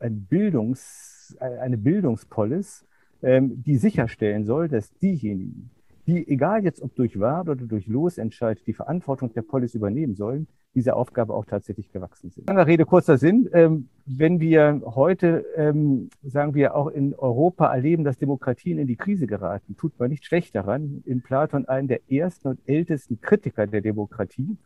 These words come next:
ähm, zu konsultieren, der aber die Demokratie nicht kritisierte, um an ihre Stelle irgendwelche Form von Despotie zu setzen,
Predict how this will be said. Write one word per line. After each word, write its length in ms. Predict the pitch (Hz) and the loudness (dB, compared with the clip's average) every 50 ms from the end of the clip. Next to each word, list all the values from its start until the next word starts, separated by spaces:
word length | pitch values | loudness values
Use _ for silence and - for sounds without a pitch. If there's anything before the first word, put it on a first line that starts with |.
| _ _ _ _ _ _ | _ _ _ _ _ _
ähm, 380 | - 127 123 127 123 120 123 117 - | 2 6 6 6 6 6 2 0 -2
zu 120 | - 143 | -4 -6
konsultieren, 800 | 123 - 131 131 131 123 123 117 - - 151 156 180 208 208 180 - _ _ _ - | -4 -2 -2 0 2 2 0 0 0 -2 -2 -2 0 -2 -2 -4 -8 _ _ _ 0
der 100 | 135 135 | 0 2
aber 140 | 143 151 147 | 2 2 0
die 120 | 139 139 | 0 0
Demokratie 640 | 139 147 143 147 135 - - 127 117 - 156 143 | 0 0 -2 -2 -4 -2 -2 -2 0 -2 -2 -2
nicht 280 | 143 147 165 190 - - | 0 0 -2 -2 -4 -4
kritisierte, 640 | - 156 131 143 123 113 139 160 165 - - 143 - | -6 -2 -2 0 -2 0 0 -2 -2 0 -2 -4 -2
um 200 | - 147 139 139 | -2 -2 0 0
an 120 | 131 127 | 0 0
ihre 200 | 135 139 139 143 | 0 -2 -2 -2
Stelle 280 | 135 - 139 139 127 123 | -4 -2 -2 -2 0 0
irgendwelche 380 | 98 147 151 143 139 135 131 | -2 -4 -4 -4 -4 -4 -4
Form 180 | - - 127 120 | -4 -4 -8 -6
von 120 | - 113 | -6 -4
Despotie 480 | 104 117 113 - _ 101 - - 240 233 | -6 -6 -8 -6 _ -12 -8 -6 -8 -8
zu 160 | - - - | -8 -10 -10
setzen, 420 | 95 - 80 85 - _ - 101 | -8 -8 -8 -10 -12 _ -14 -14